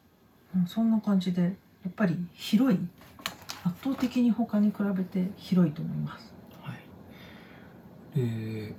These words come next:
Speaker 2: まあ、今回お城のお話をしてるわけですけど、
Speaker 1: はい。
Speaker 2: あの、実はお城が好きだっていうのは僕よりもエリコの方だと思うんですけど、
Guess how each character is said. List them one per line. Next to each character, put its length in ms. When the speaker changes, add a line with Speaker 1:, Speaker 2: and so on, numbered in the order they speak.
Speaker 2:
ま 120
あ、 40
今 180
回 380
お 100
城 220
の 160
お 40
話 440
を 80
し 140
て 100
る 380
わ 120
け 140
で 120
す 120
け 120
ど、 360
Speaker 1:
は 140
い。 100
Speaker 2:
あ 100
の、 260
実 240
は 60
お 80
城 280
が 120
好 100
き 140
だ 100
っ 60
て 100
い 40
う 40
の 60
は 60
僕 240
よ 100
り 80
も 160
エ 120
リ 120
コ 100
の 120
方 200
だ 100
と 120
思 160
う 40
ん 40
で 80
す 120
け 60
ど、 220